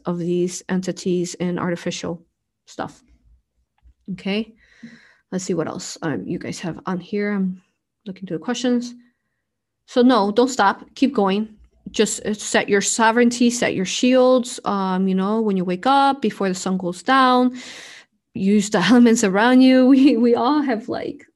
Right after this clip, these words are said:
uh, uh, I just remember, I just recently recalled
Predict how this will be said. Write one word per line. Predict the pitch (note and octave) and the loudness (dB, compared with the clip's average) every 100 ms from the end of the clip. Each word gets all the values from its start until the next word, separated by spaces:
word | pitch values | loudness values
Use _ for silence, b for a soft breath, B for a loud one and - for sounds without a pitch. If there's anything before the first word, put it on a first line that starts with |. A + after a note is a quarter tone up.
| - | -10
uh, | B2+ D#3 G3+ - _ _ _ B B B B B B B B B _ - | -6 -4 -4 -6 _ _ _ B B B B B B B B B _ -6
uh, | A3+ A3+ G#3+ G3+ F3 | -2 0 0 -2 -2
I | G#3+ | -2
just | A3 - | -2 -2
remember, | A3 G3+ G3 G3+ | -2 0 -2 -2
I | G3+ | -4
just | G#3 - | -4 -4
recently | G#3+ G3+ G#3 G3 | -4 -2 -4 -2
recalled | F#3+ F#3 G#3 F#3 F#3+ F#3 | -4 -6 -6 -2 -2 -4